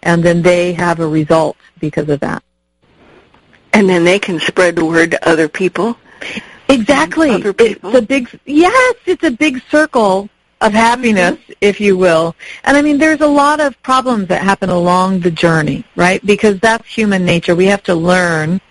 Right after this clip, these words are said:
Speaker 1: uh, what works best. Each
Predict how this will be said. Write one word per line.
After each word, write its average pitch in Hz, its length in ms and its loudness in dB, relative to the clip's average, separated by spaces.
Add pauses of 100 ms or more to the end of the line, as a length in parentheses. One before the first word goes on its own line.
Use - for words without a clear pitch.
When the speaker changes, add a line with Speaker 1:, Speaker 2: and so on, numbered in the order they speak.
(560)
Speaker 1:
uh, 170 220 2
what 190 260 0
works 190 340 0
best. 170 460 -2 (240)
Each 226 380 -2